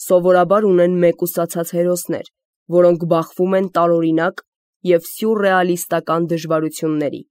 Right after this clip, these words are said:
ու սոցիալական, բյուրոկրատիկ անհասկանալի ուժերի հետ, և նվիրված են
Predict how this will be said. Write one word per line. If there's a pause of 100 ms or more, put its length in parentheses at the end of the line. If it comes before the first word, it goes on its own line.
(400)
ու
սոցիալական, (340)
բյուրոկրատիկ (100)
անհասկանալի
ուժերի
հետ, (760)
և
նվիրված
են